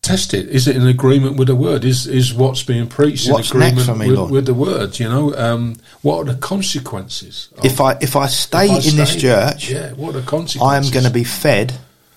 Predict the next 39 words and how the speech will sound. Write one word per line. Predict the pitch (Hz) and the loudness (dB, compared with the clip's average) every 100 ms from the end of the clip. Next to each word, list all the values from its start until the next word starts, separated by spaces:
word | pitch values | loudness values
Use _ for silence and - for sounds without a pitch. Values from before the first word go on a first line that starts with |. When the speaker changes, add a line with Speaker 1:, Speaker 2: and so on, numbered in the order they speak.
| _ _ | _ _
Speaker 2:
I'm | 117 127 | -2 0
gonna | 127 117 | 0 -2
be | 113 104 | -4 -6
fed, | - 120 98 - - _ _ _ _ _ _ - | -2 -2 -2 -6 -16 _ _ _ _ _ _ -6
not | 117 123 127 | -2 -2 -2
the | |
gospel | 117 113 - 110 | 0 -2 -2 -6
of | 104 | -4
Jesus | 110 113 98 - | -2 -2 -4 -6
Christ. | - 107 90 - - - _ _ _ _ _ - | -4 -2 -4 -10 -18 -20 _ _ _ _ _ -18
Speaker 1:
Yeah, | 127 - - - | -16 -18 -20 -6
and | 123 135 | 0 2
how, | 135 139 | 2 -2
how | - 147 | 0 2
will | 139 139 | 4 2
it | 139 | 0
affect | 131 - 170 202 - - - | -4 -6 -8 -10 -14 -18 -6
others | 139 143 131 | -2 0 0
around | 123 135 170 151 | 0 0 -2 -4
me? | 101 101 | -6 -6
I'm, | 120 127 - - - - - - - - - _ _ _ | -6 -8 -10 -18 -20 -20 -20 -20 -20 -20 -20 _ _ _
what | - 202 | -8 -6
is | 143 | -4
the | 127 | -6
point? | - 196 190 90 - | -8 -10 -10 -10 -8
You | 127 139 143 | -4 -2 0
wait, | 165 160 | 0 -2
you | 165 127 131 - | -2 -6 -8 -8
don't | 175 202 175 | -4 -4 -2
waste | 135 160 - - | -2 -2 -4 -4
two | 160 156 | -4 -2
hours | 147 131 | -2 -2
on | 135 | -2
a | 127 | -2
Sunday | - 135 123 | -2 -2 0
morning. | 117 135 127 87 90 - | 0 -4 -6 -10 -14 -12
You | 139 | -6
know, | 131 110 120 127 - _ | -4 -4 -6 -8 -12 _
if | 127 - - | -8 -8 -10